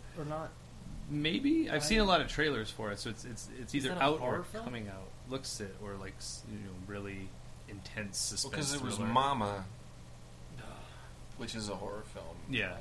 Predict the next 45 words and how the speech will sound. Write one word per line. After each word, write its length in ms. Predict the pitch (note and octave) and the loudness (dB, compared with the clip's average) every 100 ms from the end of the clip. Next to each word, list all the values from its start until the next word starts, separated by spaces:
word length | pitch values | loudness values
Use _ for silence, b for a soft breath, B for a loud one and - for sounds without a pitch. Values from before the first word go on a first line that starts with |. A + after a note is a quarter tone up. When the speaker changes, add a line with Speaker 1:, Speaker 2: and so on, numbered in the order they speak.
| - A#2 | -8 -6
Speaker 3:
It 100 | A2 | -2
Speaker 2:
No, 100 | A2 | -2
Speaker 3:
has 60 | |
Speaker 2:
it's, 140 | G#2+ - | -2 -2
Speaker 3:
a 40 | |
Speaker 2:
it's, 100 | A2+ | -2
Speaker 3:
sequel 280 | A2 G#2 G2+ | -2 -4 -6
Speaker 2:
it's 120 | F#2 A2 | -6 -4
Speaker 3:
already, 180 | A2+ | -2
Speaker 2:
Mother. 340 | A2+ G#2 G2 G2 F#2 | 0 0 -2 -6 -6
Speaker 3:
but 80 | |
it's 140 | F#2 - | -8 -8
Mother. 100 | - - - - F#2 F2+ - - B B B B B - | -10 -10 -10 -10 -10 -10 -10 -12 B B B B B -2
Speaker 2:
Yeah. 160 | A#2 A2 | 0 0
Um, 260 | G#2 G2+ - - - - - | -2 -6 -10 -12 -12 -12 -4
so 100 | - | 2
anyway, 320 | B3 D#3 A#2 | 4 4 2
this 180 | B2 C#3 | 0 2
is 100 | D3 | 2
sort 160 | - C3+ | 2 0
of 80 | A#2 | -2
his 180 | A#2 | -4
first 280 | - C#3 C#3 | -2 -2 -2
film. 340 | - C3 C3 B2+ | -2 -2 -2 -4
Again, 340 | A#2 B2+ C3 A#2+ | -2 0 0 -2
as 140 | A#2 | -2
I 200 | A2 A2 A#2+ | -2 -4 -4
mentioned 340 | A#2+ A2+ A2 G#2+ | -4 -4 -4 -2
earlier, 340 | A2 G#2+ G#2 | -2 0 -2
when 340 | G#2 G#2+ G2+ - A2+ | -2 -2 -4 -6 -4
I 100 | A2 | -2
was 180 | G2 | 0
at 200 | G#2 G#2+ - - - A#2 | 2 0 -2 -12 -10 -4
Blockbuster, 760 | A2+ G#2 - A2 - A2 G2 | -2 -2 -2 -4 -2 -2 -4
this 180 | G2+ - | -2 -4
was 120 | G#2 | -2
sort 200 | - A2 | -2 -2
of 160 | G#2 F#2 | -4 -4
like, 220 | G2 G2 - B B A2+ | -4 -4 -8 B B -6
you 60 | |
know, 60 | G#2 | -2
a 20 | |
lot 200 | A2 A2+ | 2 2
of 140 | A2 | 0
these 480 | A2+ A2 G#2 - - | -2 0 0 0 -2